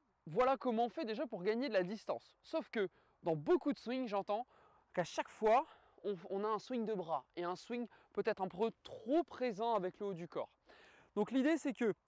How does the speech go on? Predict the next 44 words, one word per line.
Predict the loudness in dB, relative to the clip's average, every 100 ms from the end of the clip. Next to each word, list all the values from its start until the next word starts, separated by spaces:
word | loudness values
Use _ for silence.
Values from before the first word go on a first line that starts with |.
| _ _ _ -20 _ -4
effectivement, | -2 0 -2 -2 -2 0 0
le | 0
haut | -2
du | -4
corps | -2 2 2
et | 2
les | 0
bras | 2 2
vont | 2 -2
générer | -4 -2 -2 0 -2 -2
de |
la | -2 -2
vitesse | -4 -4 -4
et | -4
générer | -6 -4 -2
de |
la | -2
puissance. | -4 -12 -12 -12 -14 -20 -20 _ -20 -20 _ _ -4
On | 0
m'évoque | 2 0
souvent, | -2 -4 0 2 2
oui, | 0 0 -2
je | 0
frappe | -2 -2
trop | -2 2
avec | 2 0
mes | -2 -2
mains, | 0 0 -2
trop | 0 0
avec | 2 0
le | -2 -2
haut. | 2 0 0
Ok, | -2 -4 -12
c'est | -6 0
pas | 0
grave. | 2 -2 -2
Dans | -6 -4
un |
premier | -6 -6 -6
temps, | -4 -6 -8 -20 _ -2
utilisez | -2 0 -2 -2
aussi | -2 -4 -6 -6
votre | -8 -6 0 0 0 -8
profil, | -6 -6 -6 -6 -8 -8